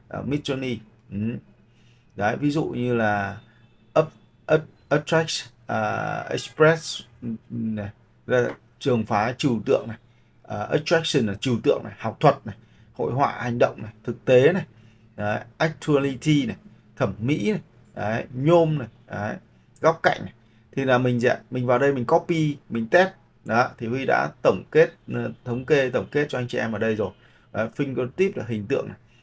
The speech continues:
là finger là hình tượng này, phim này, đấy, phone này, đấy, foreground này, phần trước này, form là hình thức này,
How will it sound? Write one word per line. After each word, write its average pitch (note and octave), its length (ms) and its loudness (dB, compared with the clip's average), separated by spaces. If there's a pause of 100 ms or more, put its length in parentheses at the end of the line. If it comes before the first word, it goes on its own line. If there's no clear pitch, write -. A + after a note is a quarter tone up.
(100)
là G#2 180 -6
finger C3 400 4
là G#2 100 0
hình G#2+ 180 -4
tượng B2 200 0
này, G#2+ 80 -10 (460)
phim E3 260 2
này, A#2+ 100 -4 (160)
đấy, A2 340 -4
phone D#3 280 0
này, C#3 200 -2 (520)
đấy, A2 140 -6
foreground C#3+ 600 2
này, G#2+ 180 -4
phần G#2 160 -8
trước F3+ 260 2
này, G#2 100 -8 (200)
form C#3 260 4
là A#2+ 60 -4
hình G#2 180 -4
thức D#3 180 -8
này, C3+ 100 -8